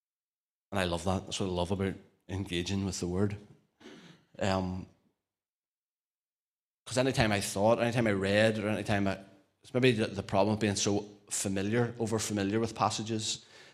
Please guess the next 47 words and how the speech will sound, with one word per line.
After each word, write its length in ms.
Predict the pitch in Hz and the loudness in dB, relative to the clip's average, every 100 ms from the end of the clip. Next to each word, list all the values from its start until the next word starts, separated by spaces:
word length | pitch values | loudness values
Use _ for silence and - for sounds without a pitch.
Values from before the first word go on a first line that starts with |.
| - | 0
that 100 | 101 | 2
you 80 | 107 | 4
just 320 | 123 120 - | 4 2 2
think 300 | 104 104 - | 0 0 2
of 180 | 110 101 | 0 2
the 60 | |
day 180 | 104 113 | 6 8
of 140 | 117 | 8
Pentecost 580 | 120 104 104 107 101 - | 8 6 4 2 0 0
came, 260 | 104 101 110 | 0 0 0
fire 540 | - - 110 107 113 | 0 0 2 4 4
fell, 560 | 95 - 87 110 110 110 - - - | 2 -2 0 2 2 -2 -12 -18 -4
and 320 | 101 98 92 - | 2 2 2 2
all 160 | 101 | 2
this 180 | 101 - | 2 0
incredible 480 | 101 - 90 98 101 | -4 -4 -4 -4 -4
stuff 280 | - 98 90 | -6 -6 -6
happened. 340 | 101 101 120 - - _ _ _ _ _ _ _ _ - | -8 -10 -12 -14 -20 _ _ _ _ _ _ _ _ -4
But 80 | |
it 20 | 117 | 2
was 100 | 120 | 6
this, 380 | 131 - - | 10 10 8
it 100 | 123 | 4
was 180 | 123 113 | 4 4
every 220 | - 131 139 | 4 4 4
time 200 | 120 110 | 4 4
I 40 | |
went 200 | 101 95 | 2 0
over 220 | 101 123 | 2 2
it, 180 | 127 120 | 2 0
it 140 | 110 | -4
felt 300 | - 131 127 | 4 4 4
like 120 | 123 104 | 0 0
for 140 | 104 | 0
the 80 | 101 | 0
first 380 | - 107 95 - | 0 0 0 -4
time 420 | 92 107 123 123 | -4 0 0 0
I 80 | 110 | 0
was 240 | 107 98 | 0 0
reading, 480 | 101 98 117 120 107 - - - - | -2 0 0 0 -2 -10 -20 -20 -10
fire 600 | - - 110 117 123 123 | -6 2 6 6 4 2
fell 800 | - - 90 92 104 107 - - | 0 -2 0 0 0 -2 -6 -8
on 360 | 98 104 104 104 | -2 -2 -2 -4
each 320 | 95 92 - | -10 -10 -10
one 140 | 92 92 | -8 -8
of 100 | 104 | -8
them. 180 | 113 | -10